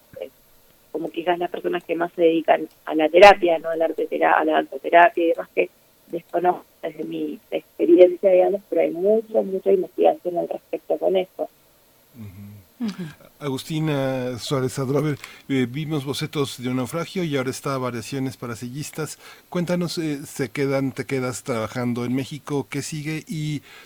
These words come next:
Speaker 2: dónde podemos ver este documental para todos los radioescuchas que no conocen el trabajo de ustedes? ¿Cómo pueden aproximarse? ¿Cómo, cómo lo seguimos? ¿Y cómo somos testigos de este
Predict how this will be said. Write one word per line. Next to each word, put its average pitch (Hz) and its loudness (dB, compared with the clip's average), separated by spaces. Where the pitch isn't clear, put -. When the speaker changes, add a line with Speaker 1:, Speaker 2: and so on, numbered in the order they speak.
Speaker 2:
dónde 190 0
podemos 170 -2
ver 147 -2
este 131 -6
documental 113 -8
para 117 -10
todos 123 -8
los 120 -8
radioescuchas 117 -8
que 117 -6
no 127 -2
conocen 127 -6
el 113 -8
trabajo 110 -8
de 123 -6
ustedes? 139 -8
¿Cómo 143 -4
pueden 135 -4
aproximarse? 127 -8
¿Cómo, 123 -4
cómo 131 -6
lo 113 -6
seguimos? 151 -8
¿Y 120 -4
cómo 165 -6
somos 156 -8
testigos 113 -8
de 120 -8
este 110 -8